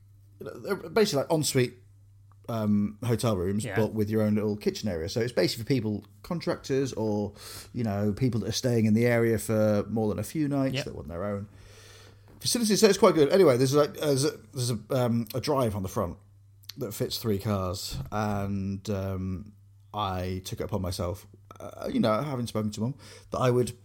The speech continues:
Speaker 1: um, pressure washer the, the, the drive and the side. And it took a lot longer than I thought, if I'm being brutally honest. This morning I went to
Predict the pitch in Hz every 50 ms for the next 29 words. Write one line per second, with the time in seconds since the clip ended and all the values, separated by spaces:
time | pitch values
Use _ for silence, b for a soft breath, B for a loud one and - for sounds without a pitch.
0 | - - - - - - - - 117 113 110 107 107 - 180 - - 110 92 98
1 | - - 127 127 - - 135 131 127 123 120 117 - 98 135 131 127 123 - -
2 | 110 127 104 - - 139 147 143 127 113 104 107 107 113 - - 147 143 120 107
3 | 104 - - B B B B B B B B B - 120 127 127 123 - - -
4 | 208 202 190 190 190 180 165 165 160 160 156 143 139 131 123 127 - 135 117 107
5 | 98 - - - 110 - 113 107 104 107 104 101 107 107 95 - 104 104 101 113
6 | 123 - - - - - - 131 127 - 147 151 143 135 127 127 127 131 117 -
7 | - 131 123 120 117 110